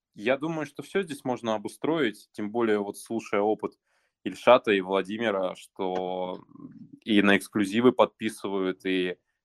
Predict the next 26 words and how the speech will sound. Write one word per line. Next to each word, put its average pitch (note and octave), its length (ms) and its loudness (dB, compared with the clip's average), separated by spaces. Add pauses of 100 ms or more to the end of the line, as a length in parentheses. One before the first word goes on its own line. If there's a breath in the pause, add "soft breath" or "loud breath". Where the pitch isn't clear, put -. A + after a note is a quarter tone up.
компании A2 760 0
готовы G2 400 -12
вот F#2+ 160 -10
так F#2+ 160 -6
вкладываться, G#2 840 -6 (260)
я G2+ 200 -2
думаю, A#2 220 -8
что - 160 -20
это - 80 -20
более A#2+ 260 -2
чем F#2 200 -16
возможно. F#2 520 -8 (380)
По - 80 -8
крайней B2 340 2
мере, A#2+ 420 0 (560 soft breath)
я A#2 340 4
не A2+ 300 -4
испытываю G2+ 720 -6 (360)
то, A#2 160 0
что, G2 800 -4
ну, G2 240 -16
просто G#2 340 0
сижу G2+ 280 -6
в - 80 -10
кредите G#2 480 -4
полном. F#2+ 440 -6